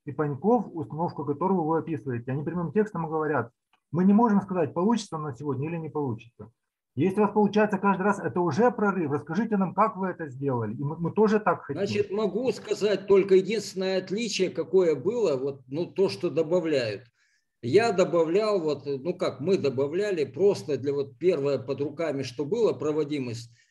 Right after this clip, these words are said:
Speaker 2: и проводили, и везде это указывали, добавляли немножко натрий хлор. Ну что значит немножко? Ноль пять десятых грамма обычный натрий хлор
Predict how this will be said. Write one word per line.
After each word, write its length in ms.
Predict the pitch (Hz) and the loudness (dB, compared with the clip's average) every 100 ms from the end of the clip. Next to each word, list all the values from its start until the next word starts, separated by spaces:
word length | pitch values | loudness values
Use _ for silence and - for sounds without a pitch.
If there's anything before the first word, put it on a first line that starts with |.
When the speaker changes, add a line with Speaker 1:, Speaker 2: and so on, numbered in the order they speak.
| - | -6
Speaker 2:
и 120 | 147 | -2
проводили, 640 | 160 170 170 175 170 208 156 | 0 2 4 2 4 4 4
и 160 | 147 | 2
везде 380 | 139 160 117 175 | 0 -2 0 0
это 180 | 151 156 | 0 -2
указывали, 640 | 156 113 165 123 123 117 | -6 -6 -4 -4 -4 -4
добавляли 640 | 117 135 165 185 240 240 202 | -2 -2 0 0 0 0 -2
немножко 540 | 165 170 214 - 175 | -2 -4 -6 -4 -4
натрий 400 | 156 196 190 170 | -4 -4 -2 -4
хлор. 380 | 120 143 123 113 | -4 0 0 0
Ну 120 | 139 | -8
что 140 | - 226 | -8 -6
значит 320 | - 170 - | -6 -6 -6
немножко? 680 | 160 160 151 120 - 87 _ _ _ _ | -6 -4 -4 -6 -10 -18 _ _ _ _
Ноль 280 | 127 220 247 | 0 2 2
пять 280 | 214 247 202 | 2 0 2
десятых 580 | 214 196 226 220 208 135 | 0 2 0 2 2 2
грамма 600 | 160 175 175 165 156 151 - | -2 -2 -2 -6 -8 -10 -6
обычный 640 | 151 170 254 220 - 170 | -6 -4 -6 -6 -6 -6
натрий 500 | 160 214 220 147 147 | -4 -4 -4 -4 -4
хлор 580 | 131 151 180 196 185 - | -4 2 4 6 4 -4